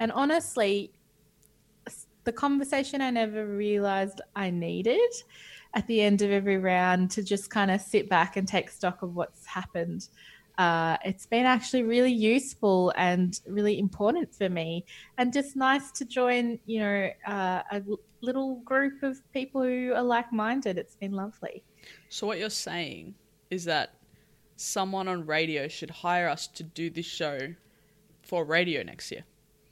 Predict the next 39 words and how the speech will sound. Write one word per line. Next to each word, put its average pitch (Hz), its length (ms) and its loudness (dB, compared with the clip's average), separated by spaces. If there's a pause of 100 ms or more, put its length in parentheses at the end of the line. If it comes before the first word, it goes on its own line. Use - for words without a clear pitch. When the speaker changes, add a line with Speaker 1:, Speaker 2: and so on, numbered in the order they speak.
(220)
Speaker 1:
Yes, 185 260 -2
that 185 200 -6
is 180 160 -8
exactly 226 640 -4
what 226 160 2
I'm 160 200 -2
saying, 175 360 -4
and 185 100 2
it 185 140 2
will 220 180 6
rate 196 400 2
through 151 280 2
the 156 100 -6
roof. 160 520 -2 (460)
And, 240 580 4 (220)
um, 233 420 6
you'll 247 200 4
be 262 160 4
so 262 320 4
glad 254 320 4
that 233 140 4
you 226 100 -2
did. 247 500 0
<laughs> - 380 -8
Um, 233 680 6
to 320 160 4
that 277 320 6
end, 175 540 2 (560)
we 269 140 8
aren't 254 300 8
going 175 280 4
anywhere, 147 460 0
actually. 262 1700 6
Speaker 2:
<laughs> - 100 -16
Speaker 1:
<laughs> - 100 -6
I'm 247 180 4
not 277 220 4
losing 202 400 4
you. 170 480 -4